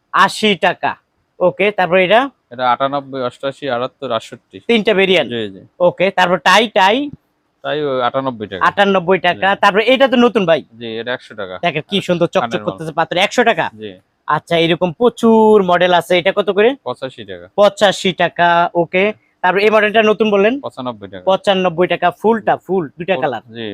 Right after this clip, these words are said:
Speaker 1: কত করে?
Speaker 2: আশি টাকা মাত্র,
Speaker 1: এই
Speaker 2: আশি।
Speaker 1: যে এই একটা কালার, এই একটা কালার
Speaker 2: জি, জি।
Speaker 1: আশি টাকা পেয়ে যাবেন।
Speaker 2: জি,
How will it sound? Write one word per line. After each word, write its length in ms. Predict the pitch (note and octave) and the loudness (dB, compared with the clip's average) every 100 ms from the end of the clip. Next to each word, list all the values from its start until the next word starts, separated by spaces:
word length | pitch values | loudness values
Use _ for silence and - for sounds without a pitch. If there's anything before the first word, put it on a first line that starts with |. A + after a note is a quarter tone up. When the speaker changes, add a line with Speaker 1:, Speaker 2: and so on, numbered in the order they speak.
| - _ | -12 _
Speaker 1:
কত 160 | - F3+ | -6 -2
করে? 180 | F#3 G#3+ C#4+ - - | 0 0 0 -6 -6
Speaker 2:
আশি 200 | B2+ A#2 | -6 -10
টাকা 200 | G#2+ G2+ | -12 -10
মাত্র, 280 | A2 A2+ - | -10 -12 -8
Speaker 1:
এই 80 | G#2+ | -2
Speaker 2:
আশি। 120 | E3 | 0
Speaker 1:
যে 100 | F3+ F3+ - - | 0 0 -4 -2
এই 140 | G3 | 0
একটা 260 | F#3+ - G3 | 0 -2 -4
কালার, 240 | G3+ G3+ | 0 2
এই 100 | F#3+ | 2
একটা 240 | F#3 - G3 | 0 -2 -4
কালার 240 | F#3 G3+ | 0 0
Speaker 2:
জি, 60 | G#3+ | 0
জি। 60 | F#3+ | -2
Speaker 1:
আশি 160 | - | -2
টাকা 180 | A3+ A3 | 0 0
পেয়ে 180 | F#3 G#3 | 0 0
যাবেন। 220 | E3+ C3+ | 0 -4
Speaker 2:
জি, 180 | G#2+ A2 | -8 -12